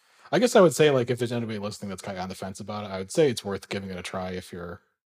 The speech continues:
interested in open world games, just 'cause, you know, it's just kind of,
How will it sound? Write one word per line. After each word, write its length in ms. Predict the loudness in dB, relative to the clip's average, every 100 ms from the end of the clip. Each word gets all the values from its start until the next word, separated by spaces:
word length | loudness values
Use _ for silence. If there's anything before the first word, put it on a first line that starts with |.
| _
interested 320 | -10 -8 -8 -8
in 40 |
open 200 | -8 -6
world 160 | -6 -4
games, 280 | -4 -4
just 220 | -6 -10 -8
'cause, 340 | -8 -8 -14 _ _ _ _ _ _ _ _ _ -18
you 60 | -16
know, 180 | -14 -8
it's 100 | -6
just 280 | -6 -8 -12 _ _ _
kind 180 | -10 -10
of, 140 | -12